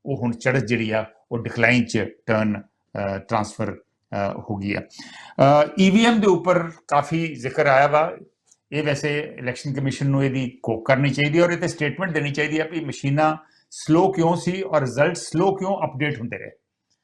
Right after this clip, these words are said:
ਕਿਉਂਕਿ ਇਹ ਕਾਂਗਰਸ ਦਾ ਖਿਆਲ ਆ ਕਿ ਉੱਥੇ ਉਹਨਾਂ ਦੀਆਂ ਬੈਟਰੀਜ਼ ਵੀਕ ਸੀ। ਸੋ ਇਹਦੇ ਉੱਤੇ, ਅ, I think election commission of India ਨੂੰ ਜ਼ਰੂਰ ਇੱਕ ਐਕਸਪਲੇਨੇਸ਼ਨ ਦੇਣੀ ਚਾਹੀਦੀ ਹੈ ਔਰ ਇਹਦੀ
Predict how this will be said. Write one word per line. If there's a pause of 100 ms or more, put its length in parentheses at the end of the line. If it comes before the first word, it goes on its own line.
(260)
ਕਿਉਂਕਿ
ਇਹ
ਕਾਂਗਰਸ
ਦਾ
ਖਿਆਲ
ਆ
ਕਿ
ਉੱਥੇ (440)
ਉਹਨਾਂ
ਦੀਆਂ
ਬੈਟਰੀਜ਼
ਵੀਕ
ਸੀ। (680)
ਸੋ
ਇਹਦੇ
ਉੱਤੇ, (240)
ਅ,
I
think
election
commission
of
India
ਨੂੰ
ਜ਼ਰੂਰ
ਇੱਕ
ਐਕਸਪਲੇਨੇਸ਼ਨ
ਦੇਣੀ
ਚਾਹੀਦੀ
ਹੈ
ਔਰ
ਇਹਦੀ